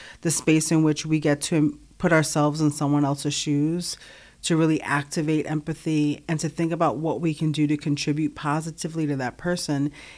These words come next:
is kindness, but it comes with a lot of clarity. I've gotta ask really direct questions,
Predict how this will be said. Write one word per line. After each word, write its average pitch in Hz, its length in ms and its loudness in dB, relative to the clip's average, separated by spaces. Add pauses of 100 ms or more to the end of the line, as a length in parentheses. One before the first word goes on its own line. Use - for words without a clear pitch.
(200)
is 180 640 2 (680)
kindness, 151 1000 2 (160)
but 170 140 4
it 156 140 -2
comes 170 320 2
with 160 120 0
a 165 60 0
lot 147 220 2
of 156 120 -6
clarity. 185 420 0
I've 139 120 -2
gotta 151 160 2
ask 139 360 -2
really 143 180 0
direct 123 320 -4
questions, - 760 -8